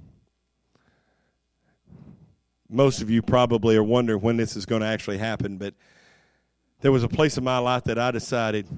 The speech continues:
I'm gonna do what God says no matter what people think. I know y'all haven't seen much of that in six years. I do things pretty much by the book.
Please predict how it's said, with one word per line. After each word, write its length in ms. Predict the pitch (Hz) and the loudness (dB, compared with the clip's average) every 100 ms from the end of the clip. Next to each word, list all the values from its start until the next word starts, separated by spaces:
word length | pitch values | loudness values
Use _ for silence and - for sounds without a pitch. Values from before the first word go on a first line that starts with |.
| - - - - - _ _ _ _ _ _ _ - - _ 120 | -16 -20 -20 -20 -20 _ _ _ _ _ _ _ -20 -20 _ -4
I'm 100 | 139 | 0
gonna 160 | 120 | 2
do 140 | 110 120 | 4 2
what 160 | 113 | 2
God 260 | 113 127 117 | 0 -2 -2
says 320 | - 107 104 | -4 -2 -2
no 60 | 110 | -2
matter 180 | 110 | 0
what 180 | 101 127 | 0 0
people 240 | 104 95 - | -2 -6 -8
think. 240 | 87 87 - - _ _ _ _ _ _ _ _ _ _ _ _ _ - | -12 -16 -20 -20 _ _ _ _ _ _ _ _ _ _ _ _ _ -6
I 80 | 151 | 0
know 140 | 139 | 2
y'all 180 | 131 131 | 2 4
haven't 240 | 135 120 | 2 0
seen 260 | - 127 113 | -2 -4 0
much 220 | 120 - | 0 0
of 60 | 113 | -2
that 160 | 113 | -4
in 80 | 101 | -4
six 340 | 95 120 - 107 | -6 -6 -6 -6
years. 300 | 101 120 - _ _ - - - - _ _ _ _ _ _ | -6 -8 -14 _ _ -20 -18 -20 -20 _ _ _ _ _ _
I 120 | 123 131 | -4 0
do 160 | 131 | 0
things 260 | 127 127 104 | 2 0 2
pretty 240 | - 135 | 4 6
much 200 | 120 113 | 4 0
by 140 | 110 117 | 0 -2
the 100 | 123 | 0
book. 360 | 113 131 - | -4 -4 -10